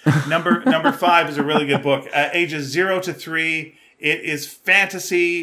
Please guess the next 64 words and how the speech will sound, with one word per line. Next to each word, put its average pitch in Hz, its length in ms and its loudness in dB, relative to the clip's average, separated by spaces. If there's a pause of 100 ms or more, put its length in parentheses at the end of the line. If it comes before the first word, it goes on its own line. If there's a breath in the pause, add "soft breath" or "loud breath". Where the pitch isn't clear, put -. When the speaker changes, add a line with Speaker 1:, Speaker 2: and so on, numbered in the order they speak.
Speaker 2:
It 135 160 -6
takes 156 240 -8
place 147 440 -8
in 143 280 -6
the 135 80 -4
woods. 107 580 -12 (220)
Speaker 1:
Oh, 123 240 2
I'm 117 80 4
gonna 117 160 2
guess 113 260 0
it's, - 240 -4
uh, 95 200 -2
Winnie 110 220 0
the 98 100 -2
Pooh. 82 260 -8
One 92 160 -6
of 87 60 -12
this. 90 320 -12
One 90 80 -10
of 92 60 -8
Speaker 2:
No, 117 100 -4
Speaker 1:
this. 156 80 -2
Speaker 2:
it 151 80 -6
is 147 80 -12
not 208 180 -6
Winnie 104 160 -10
the - 120 -20
Pooh. - 140 -10
Speaker 1:
Oh, 185 200 6
it, 143 80 2 (240)
it's 131 140 -2
not 208 160 6
Winnie 180 120 2
the 110 60 -2
Pooh. 110 80 -4
Speaker 2:
It 104 80 -2
Speaker 1:
Oh, 151 180 2
Speaker 2:
is 131 60 -2
Speaker 1:
okay. 113 100 -6
Speaker 2:
not. - 320 -6 (240 soft breath)
It - 120 -4
is - 100 -8
written 160 160 -8
and 160 160 -8
illustrated 147 480 -4
by 139 100 0
the 117 80 -4
same 120 260 -8
person. 127 440 -14 (280)
He's 101 120 -18
a 104 40 -12
really 110 140 -6
good 92 180 -12
illustrator. 98 720 -12
Speaker 1:
Okay. 131 480 0 (380)
Speaker 2:
Uh, 110 160 -4
someone 160 320 -8
who, 139 300 -4
uh, 110 920 0
just 320 220 -6
passed 311 280 -4
away 226 240 -2
fairly 190 380 -6
recently. 139 540 -10